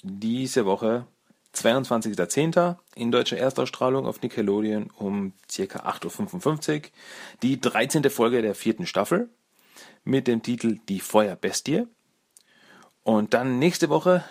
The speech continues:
neunundzwanzigster zehnter, läuft dann die vierzehnte Folge der vierten Staffel mit dem Titel Das letzte Gefecht, welches dann der Abschluss der, ja, Weltraum-Saga ist,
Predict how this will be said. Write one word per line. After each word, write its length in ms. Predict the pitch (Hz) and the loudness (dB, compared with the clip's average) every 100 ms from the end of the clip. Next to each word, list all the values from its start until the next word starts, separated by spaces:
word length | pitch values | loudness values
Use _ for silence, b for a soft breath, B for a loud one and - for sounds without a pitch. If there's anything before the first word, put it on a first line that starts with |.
| - | 0
neunundzwanzigster 680 | 143 175 156 147 143 139 135 | 2 2 0 -2 -2 -2 -2
zehnter, 540 | 127 127 131 127 123 b b b b b b | 0 2 2 0 -2 b b b b b b
läuft 680 | - 110 117 120 - - - | -4 2 2 2 -2 -14 -10
dann 240 | 110 110 107 | -2 0 0
die 300 | 101 98 - _ _ | -4 -6 -10 _ _
vierzehnte 480 | - 220 185 156 139 | 2 2 4 0 2
Folge 300 | 147 143 131 | 2 2 0
der 120 | 123 | -2
vierten 220 | 135 131 | -2 -4
Staffel 360 | - 123 131 113 | -4 -2 -2 -2
mit 140 | 104 | -2
dem 120 | 95 | -2
Titel 300 | - - 113 | -2 -2 0
Das 240 | 90 95 104 | -2 -2 -2
letzte 340 | 98 - 85 | -2 -2 -6
Gefecht, 540 | 85 - 147 - - _ b b b b b b b - | -2 0 -2 -4 -16 _ b b b b b b b 0
welches 340 | 98 104 - | 2 2 0
dann 420 | 101 101 101 95 _ _ _ _ - | -2 0 -2 -6 _ _ _ _ -2
der 160 | 117 - | 0 0
Abschluss 480 | - - 101 - - | -4 0 0 0 -2
der, 560 | 92 90 87 85 - _ _ _ _ | 0 0 -4 -6 -8 _ _ _ _
ja, 240 | 95 87 87 | -8 -6 0
Weltraum-Saga 1120 | 107 113 - 101 98 - - 95 107 107 107 | 0 0 2 2 2 -2 0 0 2 2 2
ist, 480 | 135 139 - - | -2 -8 -10 -14